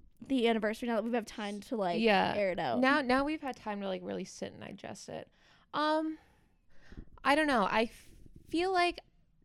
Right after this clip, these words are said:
Speaker 2: there's, like, two parts of me. Like, one part of me was expecting so much,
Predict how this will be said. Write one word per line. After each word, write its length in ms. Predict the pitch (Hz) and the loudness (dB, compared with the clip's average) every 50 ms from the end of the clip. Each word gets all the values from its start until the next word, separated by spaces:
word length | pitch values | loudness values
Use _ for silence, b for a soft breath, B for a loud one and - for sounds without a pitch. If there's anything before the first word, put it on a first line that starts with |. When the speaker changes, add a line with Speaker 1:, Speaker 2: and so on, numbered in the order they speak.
| _ _ _ _ _ _ _ _ _ _ _ - _ - | _ _ _ _ _ _ _ _ _ _ _ -12 _ 0
Speaker 2:
there's, 300 | 277 294 311 294 - - | 2 2 2 0 -2 -4
like, 200 | 285 285 262 - | -6 -6 -6 -8
two 200 | - - 311 320 | -8 -4 -4 -4
parts 320 | 294 - 233 208 208 - - | -4 -2 -2 -2 -4 -4 -6
of 40 | 240 | -6
me. 80 | 254 | -2
Like, 120 | 254 233 220 | -2 -2 0
one 180 | 202 196 196 | -2 -2 -4
part 180 | 208 - 233 247 | -4 -4 -6 -4
of 40 | 254 | -4
me 120 | 269 262 | -2 -2
was 120 | 269 262 - | -2 -2 -4
expecting 540 | 226 - - - 214 202 - 214 208 196 | -6 -8 -2 -2 -2 -2 0 -2 -4 -4
so 480 | 190 - - - - 196 190 190 196 208 | -4 -6 -8 -2 2 4 6 6 4 4
much, 540 | 208 190 175 180 202 247 - - - - | 2 2 2 2 0 -2 -4 -8 -14 -14